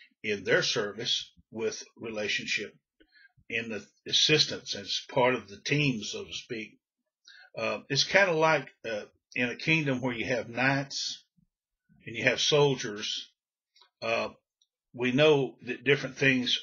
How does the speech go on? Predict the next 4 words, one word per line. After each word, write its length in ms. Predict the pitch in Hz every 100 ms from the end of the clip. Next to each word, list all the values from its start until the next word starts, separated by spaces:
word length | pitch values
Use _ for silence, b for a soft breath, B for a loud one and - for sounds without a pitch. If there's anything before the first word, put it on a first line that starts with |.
| -
are 500 | 117 113 101 - - _ _ _ _ -
expected 840 | 113 - - 147 143 113 95 82 _ _ _ _ -
of 220 | 110 107
one, 480 | 131 120 92 117